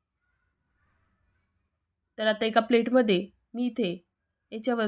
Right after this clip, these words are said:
थोडी भाजी टाकून घेणार आहे. तर ही तुम्हाला भाकरीची रेसिपी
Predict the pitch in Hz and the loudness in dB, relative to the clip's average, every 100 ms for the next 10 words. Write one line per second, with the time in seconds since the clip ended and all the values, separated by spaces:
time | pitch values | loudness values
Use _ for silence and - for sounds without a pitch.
0 | 208 220 226 247 202 233 240 240 247 254 | -2 -2 2 2 4 4 2 2 4 6
1 | 240 247 247 175 - _ _ _ _ _ | 4 4 2 -2 -8 _ _ _ _ _
2 | _ _ _ _ _ _ _ _ _ _ | _ _ _ _ _ _ _ _ _ _
3 | _ _ _ _ _ _ _ _ _ _ | _ _ _ _ _ _ _ _ _ _
4 | _ _ _ _ _ _ _ 254 277 262 | _ _ _ _ _ _ _ -2 2 2
5 | 226 _ _ 254 247 233 240 233 240 233 | -2 _ _ -2 0 2 0 0 0 2
6 | 254 240 240 240 | 2 2 2 -2